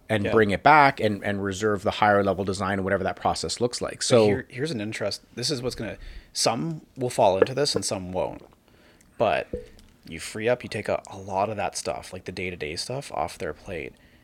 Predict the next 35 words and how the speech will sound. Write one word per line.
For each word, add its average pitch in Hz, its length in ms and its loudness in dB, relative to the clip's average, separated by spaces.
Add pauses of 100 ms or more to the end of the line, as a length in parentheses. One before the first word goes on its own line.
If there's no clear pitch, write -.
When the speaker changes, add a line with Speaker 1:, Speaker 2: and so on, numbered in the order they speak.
(100)
Speaker 2:
Can 110 160 -8
some 117 240 -2
of 113 60 -2
them 110 160 0
elevate 98 480 -2
up 85 180 -4
to 104 240 -6
almost 107 420 -6 (460)
operating 110 340 -4
more 107 120 -4
like 101 180 -6
a 92 300 -6 (320)
creative 104 420 -8
director 92 580 -6
of - 120 -12
sorts, - 380 -6
right? 87 220 -4 (280)
Really 117 240 -2
thinking 113 400 -6
about 101 220 -4
the 101 100 -6
role 101 280 -2
that - 200 -2
brand 98 380 -8
plays 95 480 -8
in, 90 140 -10
like, 82 200 -12
the 87 100 -10
overall 87 360 -6
perspective 95 540 -12
of 90 140 -12
the 90 120 -10
organization 87 800 -10
Speaker 1:
Mm-hmm. 104 180 -6
Speaker 2:
and, 90 140 -10